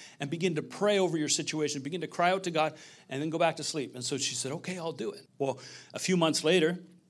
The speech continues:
we went back to Cuba, and Linda wasn't with us at the time, but we went back, and this woman came up, and she was glowing this time.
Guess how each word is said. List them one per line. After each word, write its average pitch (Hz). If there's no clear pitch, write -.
we 151
went 139
back 147
to 131
Cuba, 147
and 135
Linda 147
wasn't 131
with 175
us 139
at 107
the 117
time, 107
but 127
we 131
went 139
back, 156
and 123
this 123
woman 175
came 143
up, 135
and 117
she -
was 160
glowing 220
this 123
time. -